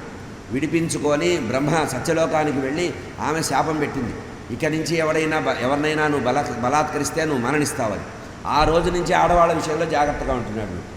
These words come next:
కానీ బుద్ధి మార్చుకోవాలా, బుద్ధి మార్చుకోలేదు కానీ పద్ధతి మార్చాడు. కిడ్నాపింగ్ నేర్చుకున్నాడు. అంతకుముందు బలాత్కారం చేసేవాడు, ఇప్పుడు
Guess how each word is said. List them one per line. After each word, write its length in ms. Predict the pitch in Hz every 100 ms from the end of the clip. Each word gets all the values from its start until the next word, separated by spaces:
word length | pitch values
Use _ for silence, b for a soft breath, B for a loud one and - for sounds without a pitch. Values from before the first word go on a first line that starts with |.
| - - -
కానీ 140 | 160
బుద్ధి 260 | 123 143 180
మార్చుకోవాలా, 640 | 185 160 - 175 147 - -
బుద్ధి 200 | 107 160
మార్చుకోలేదు 640 | 165 165 143 160 160 151
కానీ 180 | 170 165
పద్ధతి 340 | 147 147 180
మార్చాడు. 540 | 165 131 - 82 - - - - - - - -
కిడ్నాపింగ్ 520 | 151 160 190 180 180
నేర్చుకున్నాడు. 480 | 170 - 160 151 135
అంతకుముందు 420 | 139 165 170 175
బలాత్కారం 580 | 160 - - - 156 151
చేసేవాడు, 400 | 139 131 113 -
ఇప్పుడు 280 | 143 147